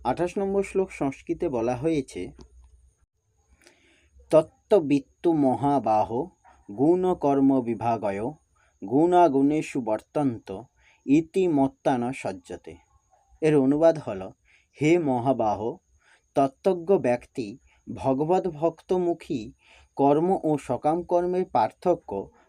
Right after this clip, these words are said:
ভালোভাবে অবগত হয়ে কখনো ইন্দ্রিয় সুখভোগাত্মক কার্যকলাপে প্রবৃত্ত হন না।" এই শ্লোকের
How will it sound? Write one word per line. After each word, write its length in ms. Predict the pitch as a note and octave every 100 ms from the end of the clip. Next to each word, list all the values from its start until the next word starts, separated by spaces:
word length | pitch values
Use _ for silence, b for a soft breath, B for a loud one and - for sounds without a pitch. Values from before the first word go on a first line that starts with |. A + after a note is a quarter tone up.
| A2
ভালোভাবে 580 | G#2+ C#3 E3 E3 E3+ F#3+
অবগত 480 | B2 B2+ D3 D#3+ D#3+
হয়ে 380 | F3 D#3+ G2+ G2 b b _
কখনো 460 | C3 B2+ F3 F3+ F#3
ইন্দ্রিয় 440 | C3+ C#3 C#3+ F3
সুখভোগাত্মক 1000 | F3 - C#3+ C#3 E3 E3+ F3 _ G2+ F#2+ b b b
কার্যকলাপে 840 | C3+ C3+ C3+ D#3+ E3 E3 E3 D#3+ C4+
প্রবৃত্ত 560 | - B2 B2+ C3+ -
হন 240 | F#3+ A#2+ G2+
না।" 260 | F2 D#2 - _ _ _ _ _ _ _ _ _ -
এই 160 | D3 F3
শ্লোকের 360 | - F#3+ G3